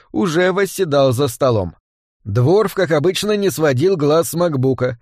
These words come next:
что-то высматривая в волшебном шаре. Джо поигрывал револьвером, Люмик, наряженный в атласный камзол цвета весенних листьев, поправлял прическу, застенчивый Жига держался в тени в дальнем углу.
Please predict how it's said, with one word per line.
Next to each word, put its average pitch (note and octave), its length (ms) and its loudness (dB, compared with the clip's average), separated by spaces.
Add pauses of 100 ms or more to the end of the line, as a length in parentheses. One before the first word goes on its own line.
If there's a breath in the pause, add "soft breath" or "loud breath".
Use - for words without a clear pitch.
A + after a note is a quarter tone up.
(180)
что-то B2+ 360 0
высматривая D#3+ 760 2
в C3+ 40 -2
волшебном B2+ 520 0
шаре. F2 340 -6 (540)
Джо B2 300 0
поигрывал B2+ 560 2
револьвером, C#3 640 2 (260 soft breath)
Люмик, F3 460 0
наряженный C#3 680 0
в A#2+ 80 0
атласный B2 520 0
камзол B2 480 0
цвета B2 320 -2
весенних A#2 580 0
листьев, F#3+ 380 -2 (400 loud breath)
поправлял D#3+ 480 0
прическу, B2+ 800 -2 (320)
застенчивый A#2 760 0
Жига D#3+ 360 2
держался C3 600 0
в - 60 -10
тени D#3+ 380 -2 (260 soft breath)
в G2 120 -4
дальнем C3 480 2
углу. G2+ 320 -4